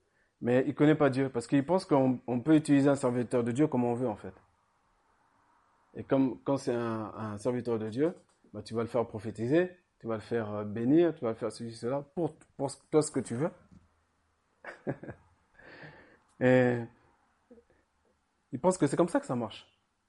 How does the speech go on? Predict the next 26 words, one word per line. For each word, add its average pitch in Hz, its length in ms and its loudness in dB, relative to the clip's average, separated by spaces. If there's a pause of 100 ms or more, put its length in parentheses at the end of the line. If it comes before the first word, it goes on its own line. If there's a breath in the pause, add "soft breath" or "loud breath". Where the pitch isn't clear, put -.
(580)
Ça - 140 -6
marche 131 200 -6
pas 185 100 -6
comme 156 160 -4
ça. 240 260 -10 (2750)
Ça - 140 -10
marche - 220 -10
pas 147 80 -6
comme 120 160 -10
ça. 180 200 -14 (2750)
Mais 135 160 6
il 151 80 8
a 156 80 6
cru 247 220 2
quand 196 120 6
même 180 180 6
la 156 100 6
parole 156 240 6
de 151 80 2
Michée. 135 360 -2 (2000)
Comment 139 220 6
on - 20 6
voit 127 160 4
qu'il 113 160 -2
a 110 80 -2
cru ? 101 200 -14